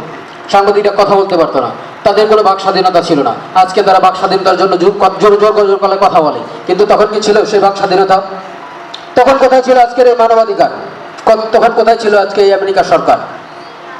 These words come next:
সেই কথাগুলো বলতে গেলে বলবে, "তারা তো মৌলবাদী।" সেটি বলা যাবে না। কেন বলা যাবে না? কারণ আমেরিকা এমন একটি দেশ, তার বিরুদ্ধে কথা বলতে গেলে তাকে সে ছেড়ে, ছেড়ে দেবে না। আমরা কিন্তু ভয় পাই না। বঙ্গবন্ধু কন্যা বিভিন্ন সময় বিভিন্ন কথা বলেছেন।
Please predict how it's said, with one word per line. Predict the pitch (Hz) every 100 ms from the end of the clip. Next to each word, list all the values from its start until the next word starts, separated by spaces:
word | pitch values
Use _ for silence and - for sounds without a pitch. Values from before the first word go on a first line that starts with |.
| -
সেই | - 190
কথাগুলো | 202 185 196 196
বলতে | 196 202 202
গেলে | 202 220
বলবে, | 196 185 190
"তারা | 175 165
তো | 180
মৌলবাদী।" | 180 175 139 120 - - - - - - - - - - -
সেটি | 175 180
বলা | 190 190
যাবে | 160 135
না। | - 185
কেন | 214
বলা | 233 226
যাবে | 233 226
না? | 247 262 - -
কারণ | 196 196 - - - - - - -
আমেরিকা | 196 208 240
এমন | 233 240
একটি | 247 240 226
দেশ, | 196 175 - -
তার | 208
বিরুদ্ধে | 214 233 233
কথা | 226 202 202
বলতে | 214 220
গেলে | 208 208
তাকে | 202 180 185
সে | 185 180 - -
ছেড়ে, | 202 180 -
ছেড়ে | 208
দেবে | 202 170
না। | - - - - - - -
আমরা | 196 226
কিন্তু | 247 240
ভয় | 196 214
পাই | 180
না। | 165
বঙ্গবন্ধু | 220 226 240 226
কন্যা | 226 226 233 247 - -
বিভিন্ন | 226 247 247
সময় | 240 240
বিভিন্ন | 226 240 240
কথা | 214 208 208
বলেছেন। | 196 190